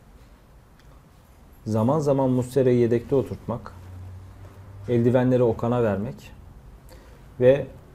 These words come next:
bu yerli sayısını kaleciden yana bir tanesini kullanmak vardı. Ama Muslera belki de Galatasaray kariyerinin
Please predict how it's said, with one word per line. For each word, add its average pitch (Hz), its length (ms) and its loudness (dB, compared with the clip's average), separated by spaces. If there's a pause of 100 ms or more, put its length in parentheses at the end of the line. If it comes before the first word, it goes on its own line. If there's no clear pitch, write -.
(120)
bu 127 280 0 (360)
yerli 117 360 0
sayısını 131 500 0 (960)
kaleciden 123 480 0
yana 104 300 -2 (220)
bir 107 80 -10
tanesini 101 420 -10
kullanmak 90 560 -10
vardı. 80 260 -14 (340)
Ama 113 340 -4 (880)
Muslera 131 680 0 (880)
belki 104 300 -6
de 139 80 2
Galatasaray 113 500 -4
kariyerinin 113 560 0